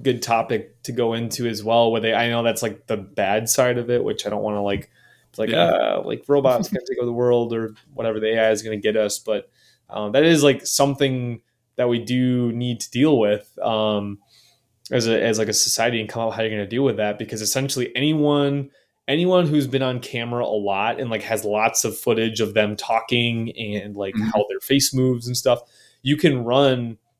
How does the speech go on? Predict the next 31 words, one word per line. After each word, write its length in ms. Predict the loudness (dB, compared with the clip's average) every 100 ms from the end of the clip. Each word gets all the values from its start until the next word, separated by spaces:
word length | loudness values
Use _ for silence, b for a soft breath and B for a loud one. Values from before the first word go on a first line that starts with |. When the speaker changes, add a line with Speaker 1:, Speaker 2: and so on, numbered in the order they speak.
| -8
Speaker 1:
the 60 |
more, 500 | -4 0 2 4 4
the 140 | 2 -4
more 280 | -4 -2 -2
information, 560 | -2 -2 -2 -2 -2 -4
the 60 |
more 200 | -2 -2
examples 540 | -4 -4 -6 -2 -2 -2
you 100 | -2
have 220 | -4 -4
to 60 |
feed 260 | -6 -4 -4
into 200 | -4 0
A 120 | 0
I, 200 | 2 2
the 120 | 0
better 280 | 0 2 4
it 160 | 0 -4
gets. 560 | -4 -2 -4 -8 -8 _ _ _
So 320 | 2 4 6
Speaker 2:
Yeah. 160 | 4 2 -6 -2
Speaker 1:
public 240 | 0 2
officials, 760 | 0 0 0 0 0 0 -2 -4
celebrities, 760 | -6 -2 -2 -2 -2 -2 -2 -2
whatever, 600 | 2 2 2 -2 -4 -10 _ _ _ -2
um, 540 | 2 4 2 0 -2 -10 _ _ _ _
they, 560 | -12 -2 2 4 4 0
they 240 | 0 0
are 160 | 2 2
at 120 |
a 80 | 0